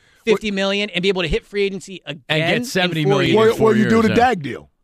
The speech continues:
Speaker 1: That's what Dak did.
Speaker 2: Yeah.
Speaker 1: Dak did a four-year deal.
Speaker 2: Yeah.
Speaker 1: I mean, that's pretty much what he did. That's why he's, he's a free agent,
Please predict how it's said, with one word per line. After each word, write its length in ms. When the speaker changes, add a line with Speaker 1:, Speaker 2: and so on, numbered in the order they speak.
Speaker 1:
That's 160
what 100
Dak 240
did. 220
Speaker 2:
Yeah. 160
Speaker 1:
Dak 240
did 140
a 60
four-year 440
deal. 340
Speaker 2:
Yeah. 200
Speaker 1:
I 60
mean, 140
that's 180
pretty 220
much 220
what 120
he 80
did. 260
That's 200
why 140
he's, 100
he's 280
a 60
free 300
agent, 320